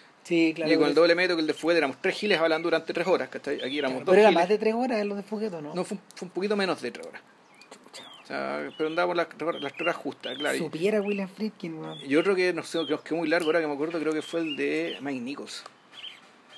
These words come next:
Speaker 1: Sí.
Speaker 2: Entonces, son como dos horas cuarenta también. Porque, claro, eran muchas películas. Eso suele pasar. Cuando hablamos de muchas películas, esta cuestión se larga. Por suerte para ustedes y para nosotros y para <laughs> nuestras respectivas vidas,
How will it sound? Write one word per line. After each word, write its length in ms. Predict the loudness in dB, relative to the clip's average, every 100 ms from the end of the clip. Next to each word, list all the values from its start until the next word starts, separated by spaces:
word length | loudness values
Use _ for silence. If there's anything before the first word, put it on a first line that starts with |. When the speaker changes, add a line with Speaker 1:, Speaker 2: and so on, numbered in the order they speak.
| -16 -14
Speaker 1:
Sí. 240 | 0 0 0 -10 -18 -12
Speaker 2:
Entonces, 220 | -6 -4
son 140 | -4
como 140 | -4 0
dos 60 | 0
horas 140 | -2
cuarenta 320 | -2 -2 -2 -10
también. 260 | -16 -20 -20 -20 -20 -20 -20 -14 -4
Porque, 220 | -4 2
claro, 180 | 4 6
eran 180 | 6 2
muchas 280 | 0 -6 -2
películas. 380 | 2 2 2
Eso 100 | -2
suele 180 | 0 2
pasar. 240 | 2 0 -4
Cuando 180 | -2 2
hablamos 220 | 2 0
de 60 | -4
muchas 240 | -6 -8
películas, 420 | -6 -4 -2 -2
esta 100 | -2
cuestión 240 | -6 -6 -6
se 120 | 0
larga. 280 | 0 2 -4 -8 -4
Por 120 | -4
suerte 460 | -2 4 4 4 0
para 220 | 2 0
ustedes 440 | -2 -4 -2 -2
y 60 | -8
para 320 | -4 -2 0
nosotros 640 | -4 -6 -6 -6 -8 -12 -12
y 120 | -12
para 440 | -8 -6 -6 -6 -10 -16 -20 -14
<laughs> 320 | -12 -12 -14
nuestras 520 | -8 -8 -6 -6 -6
respectivas 480 | -10 -12 -8 -2 -2
vidas, 220 | -2 -4